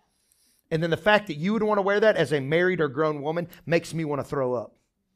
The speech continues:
That's, that, there's probably the most criticism you'll hear all night is from how women dress versus you being on a journey of health. That stuff just, ooh, gets me fired up. So I'm a, I'm gonna get off the ship.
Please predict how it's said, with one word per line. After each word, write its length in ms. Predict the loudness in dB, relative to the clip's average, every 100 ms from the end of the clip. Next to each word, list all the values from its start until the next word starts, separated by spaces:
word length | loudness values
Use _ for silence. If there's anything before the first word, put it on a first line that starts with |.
| _ _ _ _ -8
That's, 260 | -8 -6
that, 220 | -4 -4 2
there's 240 | 2 2
probably 220 | 4 4
the 80 | 2
most 240 | -4 -6
criticism 440 | -8 -8 -8 -10 -10
you'll 140 | -10
hear 160 | -8 -4
all 140 | -4
night 260 | -2 -4 -4 -12 -10
is 100 | -6
from 180 | -6 -2
how 160 | -2
women 300 | -2 -4 -6
dress 380 | -2 0 0 -2
versus 340 | -12 -14 -16
you 280 | -16 -12 -8 -8 -8 -14 _ _ _ -8
being 420 | -4 -2 -2 -8 -12 -6
on 160 | -4
a 60 | -4
journey 320 | -4 -4 -4
of 100 | -4
health. 360 | -4 -4 -6 _ _ _ _ _
That 200 | -4 -4
stuff 220 | -6 -10
just, 220 | -10 -16 -10
ooh, 380 | -8 -6 -8 -10
gets 260 | -14 -14 -14
me 80 | -10
fired 380 | -6 -4 -4
up. 200 | -6 -10 _ _ _ _ _ -8
So 320 | 0 0 2
I'm 200 | 2 0
a, 40 | 0
I'm 160 | 0 0
gonna 60 |
get 180 | -2 4
off 200 | 4 4
the 60 | -4
ship. 460 | -4 -2 -2 -8